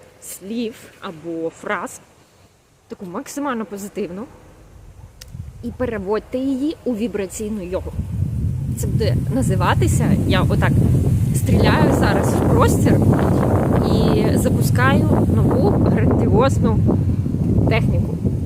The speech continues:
яка буде працювати і для нашого народу українського, і взагалі для всіх людей. Я буду записувати не тільки на українській мові, а для усіх, щоб,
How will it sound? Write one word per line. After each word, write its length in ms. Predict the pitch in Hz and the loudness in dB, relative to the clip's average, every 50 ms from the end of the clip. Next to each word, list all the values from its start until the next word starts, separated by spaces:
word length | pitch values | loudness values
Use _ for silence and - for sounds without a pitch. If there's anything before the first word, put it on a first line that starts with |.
| - | -4
яка 240 | - - - 240 254 | -6 -4 -4 -4 -2
буде 180 | 262 277 226 269 | -2 -2 -4 -4
працювати 640 | - 277 254 - - - 220 226 196 - 208 202 - - - - - - - - - - - - - | -4 -4 -4 -4 -6 -4 -2 -2 -2 -2 -4 -6 -6 -8 -8 -8 -6 -6 -4 -4 -4 -6 -6 -6 -4
і 120 | 240 294 | -4 -2
для 160 | - - 320 294 | -2 0 -2 -2
нашого 360 | 311 302 302 - 302 302 285 | -2 -2 -4 -2 -2 -2 -2
народу 400 | 262 269 247 208 214 214 233 262 - - - - | -2 -2 -2 -4 -4 -4 -4 -6 -6 -10 -12 -12
українського, 680 | 220 - - 269 247 240 - - - - - - - - - - - - - - - - | -10 -8 -6 -4 -2 -2 -2 -4 -4 -6 -6 -6 -6 -8 -8 -10 -10 -8 -8 -8 -8 -6
і 40 | 254 | -6
взагалі 360 | - 240 302 302 277 285 269 | -6 -4 -2 0 0 0 0
для 180 | 208 240 247 | 0 0 0
всіх 280 | - - - 277 277 - | 2 2 2 2 2 2
людей. 320 | - - - 185 - - - - - - - - - | 2 2 2 2 2 2 2 2 2 2 2 2 2
Я 80 | - | 0
буду 180 | - - - - | 2 2 2 2
записувати 540 | - - - - - - - - - 196 196 - 202 | 2 2 2 2 2 2 2 2 2 2 2 0 0
не 100 | 220 - | 0 0
тільки 280 | - 247 233 - - | -2 -4 -4 -4 -4
на 100 | - - | -2 0
українській 420 | - - - - - - - - - | 0 2 2 2 2 2 0 0 0
мові, 280 | - 254 320 339 - - - - - - - - - - - - - - | 0 0 0 0 0 0 0 0 -2 -2 -2 -2 -4 -4 -4 -6 -4 -4
а 100 | - 202 | -2 -2
для 120 | 226 226 | 0 0
усіх, 400 | 247 247 - - - 165 - - | 0 0 0 -2 -2 -2 -2 -2
щоб, 200 | - - 190 185 | -2 -2 -4 -4